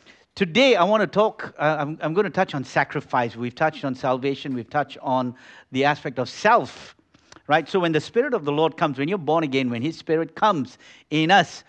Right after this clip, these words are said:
what begins to, what begins to happen? And, uh, this is, uh, our, oh, I gotta turn it on. Oh, okay.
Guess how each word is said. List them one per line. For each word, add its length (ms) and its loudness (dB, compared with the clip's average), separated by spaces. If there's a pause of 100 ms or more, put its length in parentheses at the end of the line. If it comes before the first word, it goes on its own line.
(160)
what 300 0
begins 500 -4
to, 480 -4
what 240 -4
begins 380 -6
to 100 -8
happen? 360 -2
And, 220 -6 (380)
uh, 180 -2
this 300 -4
is, 260 -6
uh, 380 -4
our, 500 -2 (720)
oh, 200 -16
I 60 -20
gotta 220 -16
turn 200 -16
it 120 -14
on. 180 -18 (4000)
Oh, 280 -6
okay. 280 -14